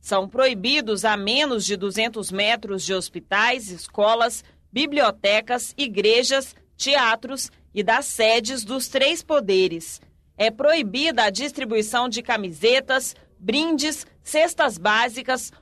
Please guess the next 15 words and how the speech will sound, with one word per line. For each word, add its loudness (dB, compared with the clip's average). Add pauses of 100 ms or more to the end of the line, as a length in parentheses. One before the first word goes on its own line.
ou 4
qualquer 2
bem 0
material 2
aos 2
eleitores. 0 (240)
O -20
candidato -2
também -2
não -4
pode 2
fazer -2
propaganda -2
em -4
outdoors, 0